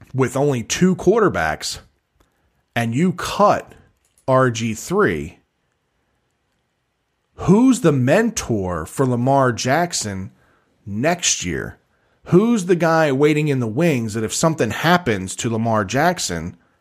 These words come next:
next year? I personally think at this point in R G three's career that he's going to be a backup no matter where he goes. And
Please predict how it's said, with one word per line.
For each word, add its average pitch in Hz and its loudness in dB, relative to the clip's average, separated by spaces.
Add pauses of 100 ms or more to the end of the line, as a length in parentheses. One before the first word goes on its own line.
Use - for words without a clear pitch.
(360)
next 165 0
year? 67 -6 (680)
I 156 4
personally 180 0
think 113 -4 (120)
at 120 -2
this 185 4
point 147 0
in 127 0
R 120 2
G 104 -4
three's 104 -8
career 92 -2 (440)
that 113 2
he's 147 2
going 147 4
to 127 -2
be 120 0
a 107 -2
backup 92 0 (340)
no 120 -2
matter 110 4
where 113 2
he 104 -6
goes. 87 -4 (440)
And 117 0